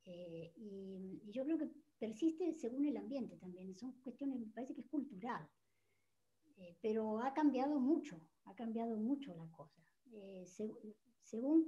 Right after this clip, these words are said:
según en qué, en qué lugar uno está, en qué país está a veces, en qué grupo está, es distinto también el ambiente. Eh,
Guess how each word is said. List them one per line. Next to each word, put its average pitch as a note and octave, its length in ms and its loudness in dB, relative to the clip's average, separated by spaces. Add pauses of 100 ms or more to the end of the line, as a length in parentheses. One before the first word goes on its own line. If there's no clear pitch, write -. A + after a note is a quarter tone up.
(140)
según D4 320 2
en F4 140 6
qué, C4 460 0
en G#3 140 -4
qué A3 220 -2
lugar G#3+ 420 0
uno E4+ 180 4
está, D#4+ 200 0
en D#4+ 120 8
qué - 80 0
país B3+ 460 8
está D#4+ 420 8
a D4+ 40 8
veces, D#4 420 8
en A3+ 140 10
qué A3 140 10
grupo C#4+ 360 12
está, C#4+ 320 12
es C4 180 12
distinto E3+ 480 10
también D#3+ 360 4
el D#3 100 0
ambiente. D#3+ 580 -2 (680)
Eh, F#3+ 300 2